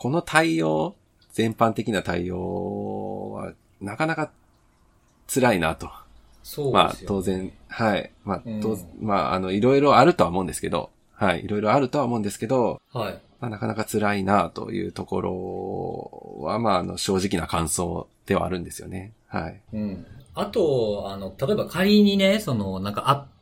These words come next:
Speaker 2: お前これお見合いのやつで漏れたデータですわっていう風にアップロードされてたとしても、それが本当にお見合いから漏れたデータなのかどうかっていうのを確認できるのは、
Speaker 1: そうそうそうそう。
Speaker 2: そのデータを登録したっていう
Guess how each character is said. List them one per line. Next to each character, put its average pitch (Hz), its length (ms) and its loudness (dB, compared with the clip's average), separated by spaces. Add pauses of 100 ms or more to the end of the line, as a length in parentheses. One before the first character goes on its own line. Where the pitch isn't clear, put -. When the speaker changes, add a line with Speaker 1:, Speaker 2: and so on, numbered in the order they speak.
Speaker 2:
お 131 140 -6
前 123 140 0
こ 151 140 2
れ 147 60 8
お 117 100 6
見 139 200 6
合 143 100 4
い 143 80 2
の 143 180 2
や 165 160 2
つ 110 340 -4
で 98 160 -2
漏 113 140 4
れ 156 80 6
た 135 180 4
デ 151 200 6
ー - 20 2
タ 127 100 4
で 110 80 2
す - 180 -2
わ 113 320 2
っ 101 60 -16
て 113 80 -4
い 110 160 0
う 101 40 -2
風 104 180 -2
に 139 320 2 (400)
ア 131 60 2
ッ - 140 -6
プ 143 80 -4
ロ 160 140 2
ー 110 40 -2
ド 107 80 -2
さ 139 140 -2
れ 135 100 2
て 135 340 -2
た 120 140 -6
と 98 100 -6
し - 120 -6
て 131 100 2
も、 110 320 2
そ 214 140 2
れ 240 100 6
が 226 120 0
本 233 260 -4
当 247 120 0
に 233 120 -2
お 170 100 0
見 214 180 4
合 220 100 2
い 214 40 -2
か 254 120 0
ら 160 100 0
漏 113 100 -2
れ 170 80 0
た 131 140 0
デ 160 180 2
ー - 20 -8
タ 120 120 -2
な 104 80 -4
の 95 80 -8
か 92 120 -8
ど 120 180 0
う - 40 -6
か 101 80 -2
っ - 100 -10
て - 60 -12
い 95 140 -4
う - 20 -8
の 92 160 -8
を - 60 -10
確 - 220 -4
認 202 120 2
で 208 140 2
き 208 100 2
る 202 80 2
の 113 160 0
は、 113 240 2
Speaker 1:
そ 90 60 -4
う - 20 -8
そ - 0 -
う 87 40 -10
そ - 180 -10
う - 20 -8
そ 90 40 -10
う。 - 20 -16
Speaker 2:
そ 185 140 -2
の 190 140 6
デ 220 220 6
ー - 20 -6
タ 135 120 6
を 104 60 2
登 196 280 8
録 202 260 4
し - 160 -4
た 175 140 6
っ - 140 -6
て 117 80 -6
い 107 320 -4
う - 20 -12